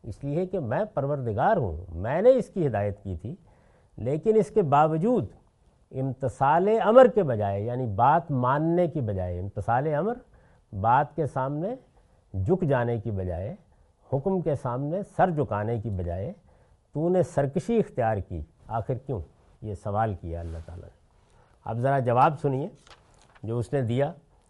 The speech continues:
قال انا خیر منہ، یعنی وہی امتحان جس میں ڈالا گیا تھا، یہ معلوم ہو گیا کہ فرشتے پوری طرح کامیاب رہے، انہوں نے سرتابی نہیں کی۔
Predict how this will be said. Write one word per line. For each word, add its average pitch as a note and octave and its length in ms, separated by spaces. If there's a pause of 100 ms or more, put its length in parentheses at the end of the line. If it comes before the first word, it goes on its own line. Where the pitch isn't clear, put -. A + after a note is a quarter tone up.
(320)
قال C3+ 220
انا F3+ 260
خیر F#3 260
منہ، F#3 300 (760)
یعنی C3+ 340 (220)
وہی C3+ 360
امتحان A#2+ 580
جس G2+ 180
میں A#2+ 100
ڈالا A2+ 280
گیا E3+ 220
تھا، C#3 200 (760)
یہ A#2+ 120
معلوم B2 420
ہو D#3 180
گیا D3 240 (180)
کہ A2+ 100 (100)
فرشتے D3 440 (140)
پوری B3 280
طرح E3 240 (100)
کامیاب A2 500
رہے، B2 240 (720)
انہوں C#3 240
نے E3 160 (140)
سرتابی B2 560
نہیں D#3+ 240
کی۔ F2+ 240